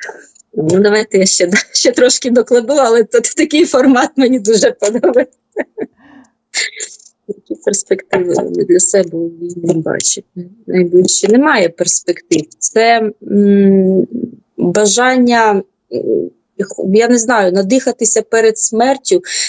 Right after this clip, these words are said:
Ще якийсь ривок у них буде. Вони будуть робити ще якийсь ривок перед певною зупинкою. Тому що тут по місяцю тут немає вже того ресурсу, тут немає вже тої сили, з якої вони можуть отримати хоч якийсь результат.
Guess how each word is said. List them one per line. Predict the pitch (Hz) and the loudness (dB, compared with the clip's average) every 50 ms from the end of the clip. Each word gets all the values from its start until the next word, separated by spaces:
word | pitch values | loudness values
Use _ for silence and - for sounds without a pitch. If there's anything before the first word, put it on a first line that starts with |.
| - - | -6 -4
Ще | - - - - 285 294 | -4 -2 0 0 0 2
якийсь | 285 269 254 262 - 247 226 - - - | 2 0 0 -2 -4 -4 -4 -4 -2 0
ривок | 226 226 226 214 254 294 330 - _ | 2 2 4 4 2 0 0 -2 _
у | 214 208 | -4 -2
них | 214 226 226 196 185 | 0 -2 -2 -2 -4
буде. | 175 175 180 175 160 175 175 | -4 -2 -2 0 0 0 0
Вони | 170 185 202 220 240 | 2 2 2 4 2
будуть | 220 196 214 202 202 190 190 202 | 4 2 2 2 2 2 2 0
робити | 202 196 196 254 262 262 220 | 0 2 2 0 2 2 0
ще | 208 - - - 208 | 0 0 0 2 4
якийсь | 214 208 202 - - 202 190 - - | 4 4 2 0 -6 -8 -6 -2 0
ривок | 202 202 208 247 254 254 _ | 0 2 2 2 0 -2 _
перед | _ 202 196 196 190 190 _ | _ -2 0 0 -2 -2 _
певною | - 202 208 202 208 202 196 196 190 | -2 0 0 0 0 0 0 0 0
зупинкою. | 185 196 185 - 185 170 170 170 - 175 170 170 | 0 -2 -2 -2 -2 -2 -2 0 0 0 0 0
Тому | - 185 190 202 208 | 0 2 2 2 4
що | 202 - - 190 | 2 0 0 0
тут | - 208 202 - | 0 0 -2 0
по | - 247 247 | 0 0 2
місяцю | 285 320 330 - 240 208 - - 190 | 4 2 2 0 -2 -6 -6 -8 -8
тут | - - 202 - - | -8 -8 -10 -6 -2
немає | 226 240 247 240 220 202 180 175 | 0 2 2 2 2 2 0 0
вже | 165 170 170 | 0 -2 -6
того | 170 _ 185 180 170 175 180 | -4 _ -2 -2 -2 0 -2
ресурсу, | 180 185 - - 269 277 269 - - - | -2 -2 0 2 2 0 0 -2 -4 -6
тут | 196 - 208 202 - | -2 -2 -2 0 2
немає | 208 208 220 226 220 208 185 | 0 2 2 2 2 2 2
вже | 170 165 165 165 | 0 0 -4 -6
тої | - - 175 170 170 | -4 -4 -4 -2 -2
сили, | 160 - - - 254 262 247 214 208 - - - - - - _ - | -2 -2 0 2 2 4 4 2 0 0 -10 -12 -12 -12 -14 _ -4
з | 180 214 | 0 0
якої | 208 202 _ - 226 220 214 202 | 0 0 _ 2 4 4 4 4
вони | 185 196 190 202 196 | 2 2 0 2 2
можуть | 190 196 226 247 233 214 190 - | 4 4 4 4 2 0 -4 -8
отримати | 185 - 208 226 240 226 208 - - - - | -6 0 0 0 2 2 -2 -2 -4 -6 -4
хоч | 185 180 - - | -4 -4 -2 -2
якийсь | 180 185 - - 202 - - 185 | -2 -4 -2 -2 -2 0 2 0
результат. | 185 185 170 180 185 180 185 170 156 | 0 2 2 0 0 0 0 -4 -4